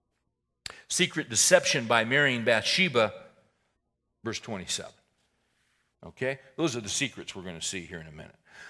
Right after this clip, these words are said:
Now, the secrets kind of fit in somewhere under the questions. The first question was, and I'll let you figure out where.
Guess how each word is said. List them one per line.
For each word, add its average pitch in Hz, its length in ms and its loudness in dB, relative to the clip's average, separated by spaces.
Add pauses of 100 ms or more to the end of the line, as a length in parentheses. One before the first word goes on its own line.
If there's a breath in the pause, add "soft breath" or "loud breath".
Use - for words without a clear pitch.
(300 loud breath)
Now, 110 300 -4 (240)
the 117 100 -6
secrets 151 520 -2
kind 135 240 0
of 101 100 -2
fit 147 220 -2
in 135 180 0
somewhere 113 460 2
under 110 200 2
the 90 80 -6
questions. - 460 -6 (120)
The 120 100 -4
first 190 240 4
question 135 380 2
was, 104 360 2 (100)
and 147 80 0
I'll 156 80 6
let 127 160 2
you 123 60 -6
figure 95 320 -4
out 78 160 -6
where. - 220 -10